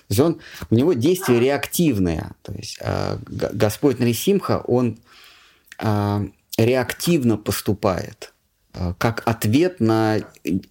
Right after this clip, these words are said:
действие кого-то. В этом смысле он зависим.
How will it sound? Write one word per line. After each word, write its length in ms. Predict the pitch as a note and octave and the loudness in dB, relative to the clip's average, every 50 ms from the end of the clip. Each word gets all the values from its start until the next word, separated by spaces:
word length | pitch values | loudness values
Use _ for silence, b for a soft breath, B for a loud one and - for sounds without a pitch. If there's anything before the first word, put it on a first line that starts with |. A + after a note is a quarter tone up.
| _ _ - | _ _ -4
действие 680 | A2+ A#2 G#2 G#2+ B2+ C#3+ C#3 - - A2+ A2 A2 G#2 | -2 0 2 4 2 2 0 -2 -2 0 0 0 0
кого-то. 640 | G#2 - A2+ G#2+ G#2 G2+ F#2 E2 - - - - - _ _ - B B B B B B B B B B B B B _ | 0 0 0 2 2 2 0 0 -2 -8 -14 -14 -16 _ _ -12 B B B B B B B B B B B B B _
В 160 | A2 G2+ A2 | 0 2 2
этом 260 | C3 C#3 - C#3 A#2 | 2 4 2 2 0
смысле 480 | G#2+ - - C#3 E3 E3 - - A#2 - | 2 2 2 2 2 2 2 2 2 2
он 220 | - A#2 A#2+ A#2+ G#2 | 4 2 2 2 2
зависим. 540 | F#2+ A2 B2+ C#3+ D#3 B2 F#2 - - - | 2 2 2 2 0 0 -2 -4 -6 -12